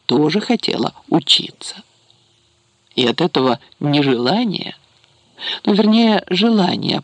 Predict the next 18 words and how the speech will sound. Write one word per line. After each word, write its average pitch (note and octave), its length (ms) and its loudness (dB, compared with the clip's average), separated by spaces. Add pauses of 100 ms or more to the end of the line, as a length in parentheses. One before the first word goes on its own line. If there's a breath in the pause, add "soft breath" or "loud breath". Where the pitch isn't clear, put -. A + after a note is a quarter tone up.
(100)
потрафить - 760 -2 (320)
только D#3 340 2
своим, D3+ 640 0 (1040)
всё - 260 0
и D3 80 0
закрутилось. - 840 -4 (1900 loud breath)
Ведь - 280 2 (180)
целый C4+ 580 2
отдельный A#3+ 640 0
рассказ, - 800 -2 (720)
как - 260 -2
его, D3+ 440 2
молодого C3+ 600 0
строителя - 600 -2
коммунизма, C#3 880 -2
уже B2 360 0 (240 loud breath)
имеющего C3 720 0
медаль, B2 580 -2